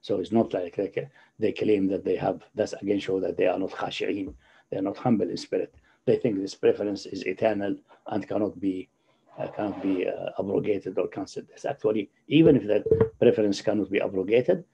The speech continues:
if it is a real, uh, unconditional preference, but condition, uh, but the preference was given under condition to co-, to fulfill, uh, Allah's covenant.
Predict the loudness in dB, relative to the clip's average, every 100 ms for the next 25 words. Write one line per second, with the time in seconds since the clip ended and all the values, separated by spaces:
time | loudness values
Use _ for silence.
0 | _ -4 -4 0 2 4 4 4 -2 -4
1 | -2 -2 0 -2 -2 -4 -4 -4 -4 -6
2 | -2 -2 -2 -4 -8 -14 -10 -8 -8 -10
3 | -20 -16 -6 -2 -2 -4 0 2 4 2
4 | 2 0 0 0 0 0 -2 -4 -4 -4
5 | -4 2 2 2 -4 -20 _ -10 -4 -2
6 | -2 -6 -20 -18 -12 -10 -4 -2 -2 -6
7 | _ _ -20 -20 _ -6 -2 -2 0 -2
8 | -4 -10 -8 -8 -10 -18